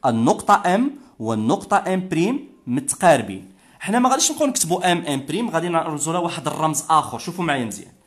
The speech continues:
هاد المتجهة إم إم بريم غادي نعطيها واحد السمية أخرى، غادي نسميها دي ديال أو إم، أو نقدروا نسميوها حتى دي دو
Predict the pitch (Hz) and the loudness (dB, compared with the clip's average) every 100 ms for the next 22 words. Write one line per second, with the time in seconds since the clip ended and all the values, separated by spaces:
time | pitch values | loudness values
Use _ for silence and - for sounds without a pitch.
0 | _ _ _ _ _ - 123 180 208 240 | _ _ _ _ _ -8 0 2 4 6
1 | 240 240 233 196 202 190 185 190 190 190 | 4 4 0 2 2 2 4 2 2 0
2 | 175 175 233 220 175 170 160 156 165 156 | -4 -2 -2 2 2 4 4 2 2 4
3 | 151 156 160 - - 143 143 139 110 139 | 2 0 -4 -2 0 4 4 4 2 2
4 | 123 92 - _ _ 113 131 139 147 139 | 2 0 -8 _ _ -8 -6 -2 0 0
5 | 131 127 123 117 202 - _ _ _ 107 | 0 0 0 0 -4 -6 _ _ _ -20
6 | 95 95 147 170 - - _ 110 110 120 | -18 -2 0 0 -4 -18 _ -12 -2 0
7 | 113 110 - _ - 165 165 131 113 101 | 0 -4 -10 _ 2 2 2 -2 -2 -2
8 | 98 95 95 - _ _ _ _ _ _ | -4 -6 -10 -16 _ _ _ _ _ _
9 | _ _ _ _ _ _ _ _ _ _ | _ _ _ _ _ _ _ _ _ _
10 | - 135 165 285 - - - 127 151 143 | 0 4 4 2 -6 -18 -10 -8 -4 0
11 | 151 147 139 139 139 165 165 - 165 139 | 0 2 2 0 0 -4 -6 -6 -4 -6
12 | 107 98 160 156 | -6 0 2 2